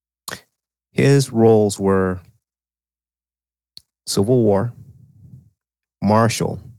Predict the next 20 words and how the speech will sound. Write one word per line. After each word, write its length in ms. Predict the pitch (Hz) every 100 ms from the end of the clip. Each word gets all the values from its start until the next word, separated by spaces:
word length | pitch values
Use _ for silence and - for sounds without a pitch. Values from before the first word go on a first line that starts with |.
| _ _ _ _ _ _ _ _ _ _ _ _ -
Black 320 | 92 101 113
Panther, 520 | - 95 90 92 98 - _ _ _ _ _ _ _ _ _ _ _ -
Infinity 440 | 92 135 127 101
War, 380 | 92 90 92 95 _ _ _ _ _ _ _ _ _ _ _ _ -
Endgame, 600 | 123 113 87 87 - 92 _ _ _ _ _ _ _ _ _ _ _ - -
Twenty-one 380 | - 127 123 117
Bridges, 640 | 107 113 - - - - _ _ _ _ _ _ _ _ _ _ _ _ _ _ _ -
and 260 | 95 95 85
Da 60 |
Five 480 | 82 - 87 90 87
Bloods. 540 | - 76 78 78 - - -
That's 200 | 85 -
a 40 | 82
new 180 | 87
one 160 | 87 85
on 160 | 82 82
Netflix 480 | 85 - 87 87
with, 140 | 90 - 85
uh, 380 | 80 80 80 90 _ _ _ _ _ _ _ _ -
Delroy, 380 | 90 90 90